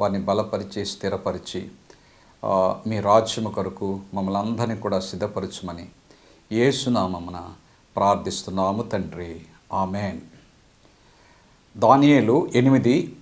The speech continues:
ఒకటి. రాజుగు బెల్షెజరు ప్రభుత్వపు మూడవ సంవత్సరమందు దానియేలునకు నాకు మొదట కలిగిన దర్శనము గాక మరి ఒక దర్శనము కలిగెను.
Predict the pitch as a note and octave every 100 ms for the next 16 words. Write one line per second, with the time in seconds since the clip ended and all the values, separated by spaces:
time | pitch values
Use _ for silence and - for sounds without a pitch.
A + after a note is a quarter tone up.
0 | - A2 A2+ F#2 F2 - - - - -
1 | _ _ _ _ _ _ _ A2+ B2 D#3
2 | F3 E3 E3+ G2+ B2 A#2+ D3 C#3 A#2+ F#2+
3 | - - - _ _ _ _ _ _ _
4 | - - C3 D3+ E3 D#3+ D3 D3 C#3+ C3
5 | A2 B2 C#3+ C3+ - A2+ - A#2+ G#2+ G2+
6 | A2+ F#2+ G2+ - - _ _ - _ G2+
7 | A#2 C3 D#3 D3 C3+ B2 G2 A2+ A2 D3+
8 | E3+ - - _ _ G#2 A2+ B2+ B2+ G2
9 | G#2 A2+ D#3 C3 A2 E2 - A#2 A#2+ A#2+
10 | G#2 G#2 G2+ - B2+ A2+ G#2 G2+ A2+ G2
11 | - - - - - - G2 G#2+ C3+ D3
12 | C#3 G#2 G2+ F#2+ G#2 F#2 F#2 F#2 F#2 -
13 | - G2+ F#2+ F#2 F2+ F#2+ F2+ - -